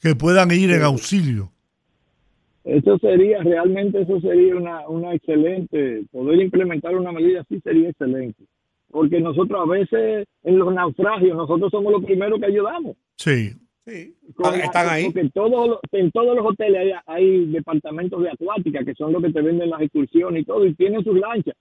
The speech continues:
Speaker 2: Y esas lanchas nosotros las prestamos para que salgan de una vez.
Speaker 1: Sí.
Speaker 2: Ya se, ya te-, estamos tan llenos que ya antes se iba mucho viaje para Puerto Rico por la playa de aquí, pero ya la playa está minada, ya no, ya no tienen el espacio para poder,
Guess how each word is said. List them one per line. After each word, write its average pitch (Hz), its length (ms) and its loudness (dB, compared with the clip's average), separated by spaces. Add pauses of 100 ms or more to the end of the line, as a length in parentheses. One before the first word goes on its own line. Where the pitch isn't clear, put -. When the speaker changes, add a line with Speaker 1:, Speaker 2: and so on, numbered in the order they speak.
(140)
Speaker 2:
Y 160 100 2
esas 202 180 -2
lanchas 220 320 0
nosotros 208 280 -2
las 208 120 0
prestamos 208 420 -2
para 190 120 -4
que 175 60 -2
salgan 208 300 -2
de 185 80 0
una 185 160 -2
vez. 254 160 -2 (400)
Speaker 1:
Sí. 117 340 -2 (800)
Speaker 2:
Ya 175 380 0
se, 190 220 4
ya 170 180 2 (100)
te-, 196 140 -2
estamos 185 420 -2
tan 202 240 0
llenos 214 400 2
que 165 160 2
ya 160 480 -2 (300)
antes 175 340 -2 (500)
se 170 120 0
iba 180 240 4
mucho 175 340 0
viaje 170 460 0 (100)
para 160 240 -4
Puerto 156 320 0
Rico 170 320 2
por 160 140 -2
la 156 100 -2
playa 180 320 0
de 185 60 -2
aquí, 208 180 -6
pero 202 200 0
ya 170 140 4
la 180 100 -2 (180)
playa 175 220 0
está 165 200 -8
minada, 170 540 -6
ya 143 200 -2
no, 160 220 -8 (100)
ya 151 200 -2
no 160 140 0
tienen 165 420 2
el 147 160 0
espacio 151 480 -6
para 139 160 -8
poder, 139 460 -2